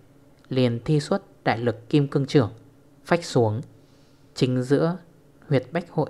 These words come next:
ở đỉnh đầu. Trong nháy mắt, kẻ kia thất khiếu chảy máu,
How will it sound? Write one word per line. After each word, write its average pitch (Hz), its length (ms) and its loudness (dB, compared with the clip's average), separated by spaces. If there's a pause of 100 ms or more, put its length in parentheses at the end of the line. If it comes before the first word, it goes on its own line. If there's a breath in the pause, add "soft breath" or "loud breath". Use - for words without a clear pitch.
(120)
ở 107 240 -2
đỉnh 107 180 -2
đầu. 107 300 0 (680)
Trong 127 200 0
nháy 110 120 -4
mắt, 143 180 -2 (540)
kẻ 123 180 2
kia 117 320 0
thất - 220 0
khiếu 113 220 0
chảy 110 220 0
máu, 107 300 -2